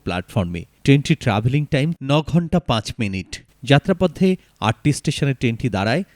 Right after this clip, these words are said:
যাত্রাপথের দূরত্ব পাঁচশো ছাপ্পান্ন কিলোমিটার। ট্রেনটির অ্যাভারেজ স্পিড সিক্সটি ওয়ান কিলোমিটার per hours। ট্রেনটির টিকিটের মূল্য জেনারেল একশো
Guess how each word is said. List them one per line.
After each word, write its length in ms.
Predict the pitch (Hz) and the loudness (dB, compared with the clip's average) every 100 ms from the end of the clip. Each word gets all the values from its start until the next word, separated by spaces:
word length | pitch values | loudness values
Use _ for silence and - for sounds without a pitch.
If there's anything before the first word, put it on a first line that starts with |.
| _ - | _ -2
যাত্রাপথের 600 | 107 101 117 110 - 113 | 0 0 -2 -4 -2 0
দূরত্ব 320 | 104 113 113 - 240 - - - | 4 4 6 6 6 2 -16 -2
পাঁচশো 300 | 110 - 160 - | -2 2 0 0
ছাপ্পান্ন 420 | - 131 165 156 156 | -4 -2 -2 0 0
কিলোমিটার। 480 | - 92 92 - 87 - _ _ _ 143 | 2 0 0 -4 -6 -8 _ _ _ 8
ট্রেনটির 320 | 139 147 120 | 8 8 4
অ্যাভারেজ 380 | 95 107 120 113 113 | 2 2 0 0 -4
স্পিড 220 | - 196 214 - _ - - | 0 0 0 -8 _ -6 6
সিক্সটি 300 | 190 - 156 90 | 6 8 4 6
ওয়ান 180 | 117 165 | 2 2
কিলোমিটার 440 | 165 156 160 165 151 - | 4 4 4 2 0 -2
per 140 | 92 - 104 | -4 -4 -2
hours। 360 | 90 85 82 - - _ | -2 -2 -4 -8 -10 _
ট্রেনটির 340 | 143 127 135 - | 6 6 4 0
টিকিটের 360 | 123 160 - 113 | 0 0 0 2
মূল্য 180 | 101 110 175 - _ 120 | 4 6 6 4 _ 2
জেনারেল 360 | 131 165 180 196 - 117 | 4 6 6 2 0 -4
একশো 200 | - | 0